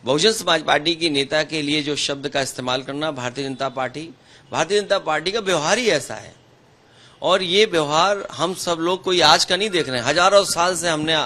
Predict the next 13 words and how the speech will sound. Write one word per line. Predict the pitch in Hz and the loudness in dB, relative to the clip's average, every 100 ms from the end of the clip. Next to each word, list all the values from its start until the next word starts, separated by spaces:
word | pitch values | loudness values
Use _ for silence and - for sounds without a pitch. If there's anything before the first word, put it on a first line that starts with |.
| - - - - - - - | -6 -16 -20 -20 -20 -14 0
और | 139 151 151 131 127 | 6 10 8 6 0
पीडीए | 147 156 165 | 0 4 4
के | 165 | 4
परिवार | 139 135 139 151 | 2 2 4 2
के | 143 | 2
लोगों | 143 139 | 0 2
ने | 151 151 143 | 2 0 0
इस | 92 135 | -2 -2
तरह | 139 135 | 0 2
का | 135 | 2
व्यवहार | 120 110 127 139 143 - _ - | 2 2 4 4 2 -12 _ -8
देखा | 92 131 - 131 | 2 2 4 2
है। | 90 | 2